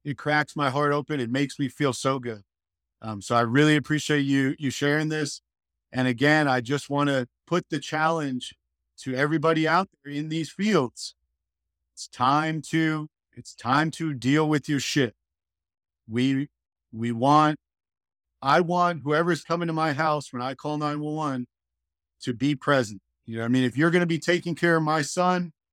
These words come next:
or my wife, you, it's your job. You signed up to do this.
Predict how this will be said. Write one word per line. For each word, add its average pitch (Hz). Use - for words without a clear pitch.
or 113
my 135
wife, 175
you, 147
it's 143
your 156
job. 170
You 190
signed 190
up 190
to 170
do 190
this. -